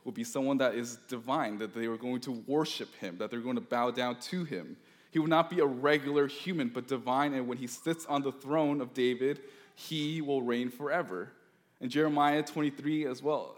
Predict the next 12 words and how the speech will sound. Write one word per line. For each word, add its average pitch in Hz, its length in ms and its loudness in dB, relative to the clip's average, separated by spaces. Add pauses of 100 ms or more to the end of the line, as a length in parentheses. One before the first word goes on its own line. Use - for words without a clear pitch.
twenty-three 143 360 -2 (180)
verse 143 180 0
five 139 220 2
to 135 80 -10
six 147 200 -6
connects 139 280 -2
the 135 80 -8
messiahship 135 600 2
with 123 220 -8
deity 135 460 0
as 117 160 -2
well. - 360 -2